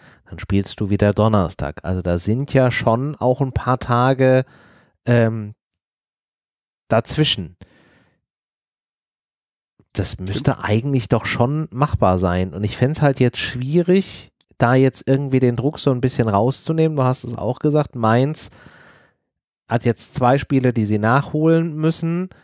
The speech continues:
Speaker 1: Ähm, die sind punktgleich. Die würdest du auf jeden Fall, wenn du die drei Punkte mitnimmst, am Wochenende einkassieren.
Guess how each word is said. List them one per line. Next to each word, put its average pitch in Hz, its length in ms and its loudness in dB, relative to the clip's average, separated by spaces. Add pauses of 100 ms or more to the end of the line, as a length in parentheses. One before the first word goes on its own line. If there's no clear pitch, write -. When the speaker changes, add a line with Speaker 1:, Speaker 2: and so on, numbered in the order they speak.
(340)
Speaker 1:
Ähm, 123 400 2
die 110 100 2
sind 113 220 0
punktgleich. 160 760 0
Die 131 180 -2
würdest 135 280 2
du 143 60 2
auf 120 120 2
jeden 120 320 2
Fall, 101 220 0
wenn 98 120 2
du 95 60 -4
die 101 160 0
drei 98 260 2
Punkte 110 360 -2
mitnimmst, 98 520 -2
am 95 140 -6
Wochenende 82 760 -4 (320)
einkassieren. 87 680 -4